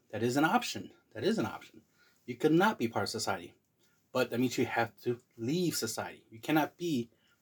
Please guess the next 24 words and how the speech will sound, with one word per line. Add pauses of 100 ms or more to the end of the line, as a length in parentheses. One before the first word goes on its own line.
(540)
in
the
environment, (200)
in
the
area (1400)
which
a
civilization,
a
society
exists, (680)
and
think
you
can
do
whatever
you
want. (560)
Doesn't
work
that
way.